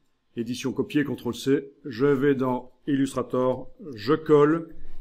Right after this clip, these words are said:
et là, petit message, qu'est-ce que c'est ?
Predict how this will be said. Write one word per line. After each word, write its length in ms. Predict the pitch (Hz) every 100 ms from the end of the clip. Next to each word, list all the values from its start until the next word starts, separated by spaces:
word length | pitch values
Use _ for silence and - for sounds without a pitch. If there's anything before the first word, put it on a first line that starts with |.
| -
et 160 | 160 156
là, 420 | 147 147 170 - -
petit 240 | 160 165
message, 600 | 160 139 - 139 139 131 160 - _ _ _ _ _ _ _ -
qu'est-ce 280 | 180 -
que 120 | - 160
c'est ? 480 | - 139 139 -